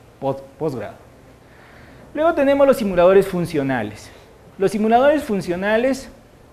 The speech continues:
dependiendo de cómo, dependiendo de la carrera y del curso, podemos ir a-,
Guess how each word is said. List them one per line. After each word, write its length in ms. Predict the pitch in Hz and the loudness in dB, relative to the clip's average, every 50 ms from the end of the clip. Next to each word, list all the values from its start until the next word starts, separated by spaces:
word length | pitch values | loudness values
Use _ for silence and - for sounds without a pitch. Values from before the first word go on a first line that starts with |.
| _ | _
dependiendo 540 | - 151 156 170 160 165 190 214 233 247 254 | -8 -6 -2 -2 -2 0 0 0 4 4 4
de 240 | 233 190 165 151 - | 4 4 2 0 -2
cómo, 440 | - 190 190 202 214 220 226 220 190 - - - - - - - - - _ - - _ - - - | -4 -4 -2 0 2 2 0 0 -2 -6 -12 -20 -20 -20 -20 -20 -20 -20 _ -20 -20 _ -20 -14 -8
dependiendo 420 | 151 160 151 170 165 196 220 247 | -6 -4 -2 -2 0 0 2 4
de 60 | 262 | 4
la 120 | 233 190 165 | 4 4 4
carrera 480 | 156 147 160 196 214 220 247 294 392 415 - - - - - - - - - | 4 4 6 6 6 4 4 2 -2 -4 -10 -20 -20 -20 -20 -20 -20 -18 -10
y 160 | - 156 160 156 | -6 -4 -2 -2
del 180 | 156 156 156 | -2 -2 -2
curso, 540 | - 262 294 285 226 - - 220 269 359 - - - - - - - | -2 0 2 2 2 2 0 0 0 0 -4 -12 -20 -20 -20 -14 -8
podemos 440 | - 170 180 196 202 220 220 214 - | -2 0 2 2 2 2 0 0 0
ir 140 | 190 196 214 | 2 4 4
a-, 140 | 202 190 | 4 2